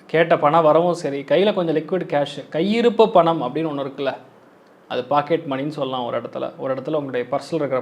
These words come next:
பணம்னு சொல்லலாம், ஒரு இடத்துல உங்க பேங்க்கு இல்ல இது, இந்த மாதிரி ஏதோ ஒண்ணுல வச்சிருப்பீங்க. அது இன்றைய நாள் ஏதோ ஒரு இடத்துல உங்களுக்கு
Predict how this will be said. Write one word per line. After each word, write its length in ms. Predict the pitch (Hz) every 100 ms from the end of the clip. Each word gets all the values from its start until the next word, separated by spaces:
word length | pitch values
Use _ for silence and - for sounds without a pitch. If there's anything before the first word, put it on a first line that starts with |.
| 120
பணம்னு 240 | 120 123
சொல்லலாம், 220 | 117 117 123
ஒரு 80 | 143
இடத்துல 220 | 147 156
உங்க 100 | 127 131
பேங்க்கு 360 | 139 143 139 120 -
இல்ல 160 | 139 151
இது, 120 | 135
இந்த 100 | 135 160
மாதிரி 140 | 160
ஏதோ 100 | 170 185
ஒண்ணுல 160 | 156
வச்சிருப்பீங்க. 400 | 143 160 139 127 - - _ _ _ _ 147
அது 80 | 165
இன்றைய 200 | 180 190 202
நாள் 180 | 226 190
ஏதோ 120 | 208
ஒரு 60 | 196
இடத்துல 220 | 175 185
உங்களுக்கு 320 | 170 151 151